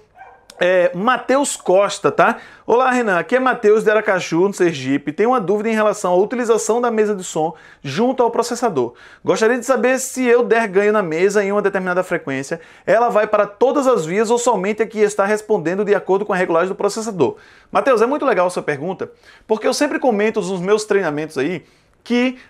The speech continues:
pra fazer um alinhamento de um sistema de som você tem um método, mas a regulagem é subjetiva, é muito de ouvido. Então eu sempre instruo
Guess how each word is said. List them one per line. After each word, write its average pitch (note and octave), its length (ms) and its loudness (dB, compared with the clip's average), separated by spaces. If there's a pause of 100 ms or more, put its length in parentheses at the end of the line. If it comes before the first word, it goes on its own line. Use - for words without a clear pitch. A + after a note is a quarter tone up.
(140)
pra C#4 180 0
fazer A#3+ 320 0
um B3 80 2
alinhamento A#3+ 800 -2
de A3+ 80 -2
um - 20 -2
sistema G3 320 -8
de D#3+ 80 -16
som F#3 140 -6
você G#3 180 -4
tem A3+ 160 -6
um D4+ 100 -4
método, D#3+ 480 -4 (280)
mas E3 240 -2
a F#3 40 2
regulagem F#3+ 760 0
é F#3 100 -2
subjetiva, F#3 540 -6
é G3 40 -4
muito F#3 240 -8
de F3+ 80 -8
ouvido. C3+ 500 -4 (300)
Então C#4 200 0
eu C#4 80 0
sempre D#4+ 360 -2
instruo B3 640 -2